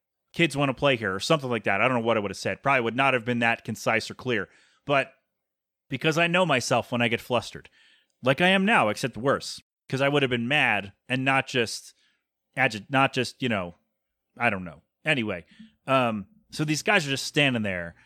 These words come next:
and Jill had ordered lunch already and was sitting waiting for it to come, and she's like, "Yeah, I figured you were, uh, you were getting mad about that," 'cause they were just oblivious to everybody around them. And, I mean, the kids are kids. They're gonna do whatever. Like, that's, sure, fine. But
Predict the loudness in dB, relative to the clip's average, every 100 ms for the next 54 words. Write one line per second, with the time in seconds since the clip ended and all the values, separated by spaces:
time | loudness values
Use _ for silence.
0 | _ -2 0 2 2 2 4 4 2 0
1 | -2 0 2 4 2 0 -4 -2 0 2
2 | 2 2 0 -6 -8 -4 -4 -4 -8 -4
3 | -2 0 2 2 0 -2 -4 -6 -4 -4
4 | -6 _ _ _ _ -6 -4 -4 -4 -4
5 | -2 0 -2 0 2 2 0 0 0 -4
6 | -4 -6 -2 -2 0 -4 -6 -8 _ _
7 | _ _ -2 -2 0 0 0 0 0 0
8 | 0 0 0 0 0 -2 -6 -8 _ _
9 | _ _ -4 0 2 2 0 -2 -8 -6
10 | -4 -4 -2 -2 -2 -4 0 -2 0 -2
11 | 0 -2 -2 0 2 2 -2 -6 -8 -2
12 | 0 0 -2 -16 _ _ -2 -2 -2 -2
13 | -4 -4 -4 2 2 0